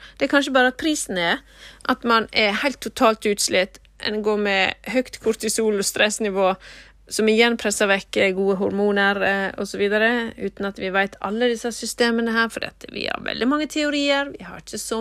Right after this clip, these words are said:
mye fakta. <laughs> Eh, sånn at, eh, det her,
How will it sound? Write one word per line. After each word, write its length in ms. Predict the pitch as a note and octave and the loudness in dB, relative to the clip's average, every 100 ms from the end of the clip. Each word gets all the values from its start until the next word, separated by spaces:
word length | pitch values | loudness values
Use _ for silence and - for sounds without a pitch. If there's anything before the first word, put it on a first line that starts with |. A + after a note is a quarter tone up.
| A3+ | -2
mye 220 | A3+ A3+ | -2 -2
fakta. 380 | A3+ G#3+ - - D#2+ - - - A3+ - A3 - - D#4 E4+ D4+ A#3 - | -4 -6 -6 -4 -4 -4 -8 -6 -8 -8 -12 -14 -12 -6 -6 -6 -12 -12
<laughs> 880 | A#3+ - C4+ E4 D#4 C#4 C4 - - - - - - - | -14 -8 -4 -4 -4 -10 -16 -18 -20 -20 -20 -20 -12 0
Eh, 220 | G#3 G3+ | 2 2
sånn 240 | G3+ C4 | 0 0
at, 260 | B3+ B3 - | 0 -2 -2
eh, 280 | G#3+ G3+ F#3+ F#3 _ - - - - - | 0 2 -2 -8 _ -20 -20 -16 -16 -4
det 160 | G#3 A3 | 2 4
her, 220 | G#3 - | 4 0